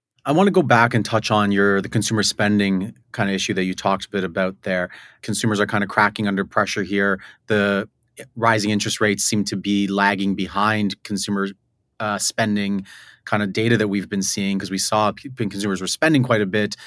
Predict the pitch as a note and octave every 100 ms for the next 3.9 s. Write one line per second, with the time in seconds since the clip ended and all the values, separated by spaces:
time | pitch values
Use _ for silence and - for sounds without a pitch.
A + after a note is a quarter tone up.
0 | - - - A2 A2 A#2 A2+ A#2+ G#2 -
1 | A2+ G#2 G#2 A2 A2 G2 G2 G#2+ G2 G2
2 | G2 A2 G2+ G2 G2 F#2+ G2 G2 F#2+ F2+
3 | G2 G#2 F#2 E2+ E2 - G2+ F#2+